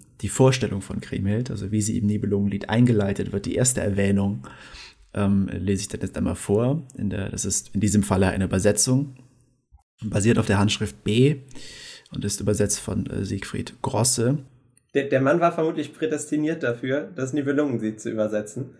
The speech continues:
Speaker 2: wenn er Siegfried
Speaker 1: Wenn er
Speaker 2: hieß.
Speaker 1: Siegfried heißt, ganz genau, richtig.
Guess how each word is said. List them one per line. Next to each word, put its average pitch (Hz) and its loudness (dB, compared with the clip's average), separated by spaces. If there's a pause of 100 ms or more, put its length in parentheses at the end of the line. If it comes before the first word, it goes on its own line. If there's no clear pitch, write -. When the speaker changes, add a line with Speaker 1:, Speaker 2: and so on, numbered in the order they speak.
(140)
Speaker 2:
wenn 127 -2
er 127 2
Siegfried 117 0
Speaker 1:
Wenn 120 8
er 135 8
Speaker 2:
hieß. 127 6
Speaker 1:
Siegfried - 6
heißt, - -2
ganz 123 2
genau, - -2
richtig. - -10